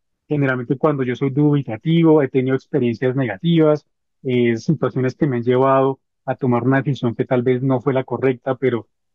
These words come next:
a partir de ese caso comienzo a tener algunas situaciones de errores o incongruencias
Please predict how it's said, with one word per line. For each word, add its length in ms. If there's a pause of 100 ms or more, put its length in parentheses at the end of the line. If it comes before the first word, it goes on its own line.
(140)
a 120
partir 420
de 120
ese 180
caso 360
comienzo 320
a 40
tener 280
algunas 520 (280)
situaciones 840
de 340
errores 580
o 60
incongruencias 960